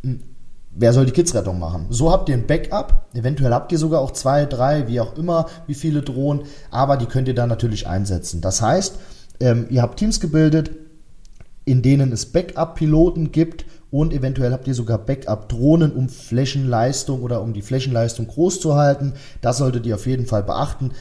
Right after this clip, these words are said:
Seid bitte keine Einzelkämpfer, weil das wird euch wirklich zeitlich zum Verhängnis.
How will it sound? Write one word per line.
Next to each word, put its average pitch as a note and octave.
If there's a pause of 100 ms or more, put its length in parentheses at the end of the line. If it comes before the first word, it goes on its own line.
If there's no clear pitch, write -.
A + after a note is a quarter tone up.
(140)
Seid D3
bitte D3
keine B2+
Einzelkämpfer, C3+ (240)
weil A2+
das -
wird B2+
euch A2+ (300)
wirklich C3
zeitlich -
zum B2
Verhängnis. F#2+